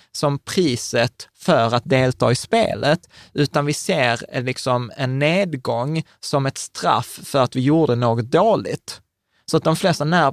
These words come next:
portföljen minskar i värde, så är det så här, shit vad dum jag var, shit vad jag fattade fel beslut, jag skulle inte lyssnat på, på Jan, eller jag skulle inte lyssnat på det här eller gjort den här felaktiga analysen.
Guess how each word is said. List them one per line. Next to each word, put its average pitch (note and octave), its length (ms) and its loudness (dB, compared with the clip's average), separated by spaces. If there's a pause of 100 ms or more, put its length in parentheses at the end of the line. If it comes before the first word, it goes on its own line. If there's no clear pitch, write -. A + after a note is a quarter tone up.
(120)
portföljen C#3 680 0
minskar F3+ 440 -2
i C#3+ 40 -2
värde, E3 380 2
så - 100 -6
är - 20 -2
det B2 60 -2
så - 80 -4
här, A2 60 0
shit - 380 -2
vad C#3 140 2
dum C#3 360 2
jag D3+ 120 2
var, A#2 260 2
shit - 360 -6
vad C3+ 260 4
jag C3 120 -2
fattade C3+ 400 -4
fel B2 300 -2
beslut, A#2 440 -4
jag B2+ 100 -2
skulle D3 200 -2
inte D3 180 -2
lyssnat C3 540 -4
på, B2 320 2 (300)
på C3 120 4
Jan, A#2 380 4
eller A#2 140 -2
jag B2+ 80 -2
skulle C#3+ 220 -2
inte C3+ 240 0
lyssnat B2+ 560 -4
på A#2+ 180 2
det A#2+ 120 -2
här A2+ 300 0
eller A2 140 -2
gjort A#2 260 -4
den A#2+ 260 -4
här A2 80 0
felaktiga A2 840 0
analysen. C#3 960 -2